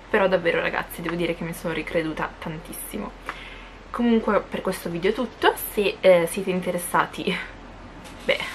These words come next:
compratela, anche se avete solo il minimo pensiero,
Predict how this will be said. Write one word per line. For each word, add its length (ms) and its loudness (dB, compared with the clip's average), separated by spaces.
compratela, 640 2
anche 240 -2
se 140 -2
avete 200 0
solo 420 0
il 80 -6
minimo 540 -6
pensiero, 560 0